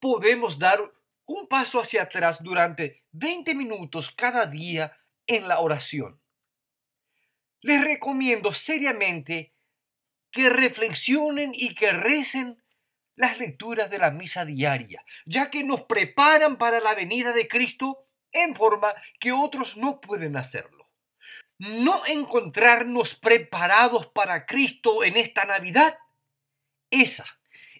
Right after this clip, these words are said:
esa será la mayor tragedia de esta temporada.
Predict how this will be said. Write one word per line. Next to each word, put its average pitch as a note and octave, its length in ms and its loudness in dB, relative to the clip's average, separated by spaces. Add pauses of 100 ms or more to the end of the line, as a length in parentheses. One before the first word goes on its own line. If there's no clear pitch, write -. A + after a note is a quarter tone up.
(140)
esa F#3+ 320 2
será D#3 460 0
la F3 180 -6
mayor E3+ 720 -4
tragedia D3 960 -6 (520)
de D3 160 0
esta C3+ 260 -4
temporada. G#2+ 800 -8